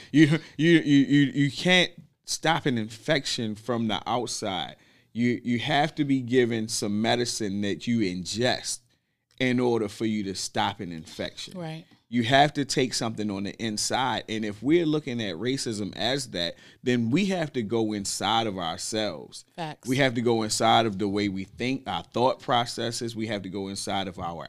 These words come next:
Speaker 1: actions. We have to go inside in order to cut out the infection of
Speaker 2: Right.
Speaker 1: racism. And that is something that, that it, it takes a doctor to prescribe.
Speaker 2: Right.
Speaker 1: Right?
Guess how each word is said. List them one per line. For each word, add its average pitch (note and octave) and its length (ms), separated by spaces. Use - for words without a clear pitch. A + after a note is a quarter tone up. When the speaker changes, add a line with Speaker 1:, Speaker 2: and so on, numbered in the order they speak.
Speaker 1:
actions. A#2+ 600
We C#3+ 120
have D3+ 200
to C3 80
go B2 240
inside A2+ 760
in A2 180
order B2+ 220
to A#2 220
cut E3+ 260
out D3 240
the A2+ 100
infection G#2+ 800
of F#2+ 140
Speaker 2:
Right. F3 160
Speaker 1:
racism. F#2+ 480
And C3 380
that D3 240
is C3+ 160
something C3 500
that, A2 260
that C3 140
it, C3 200
it C#3 420
takes - 480
a C3 120
doctor C3 720
to A2+ 260
prescribe. F#2+ 640
Speaker 2:
Right. D#3+ 320
Speaker 1:
Right? B2 360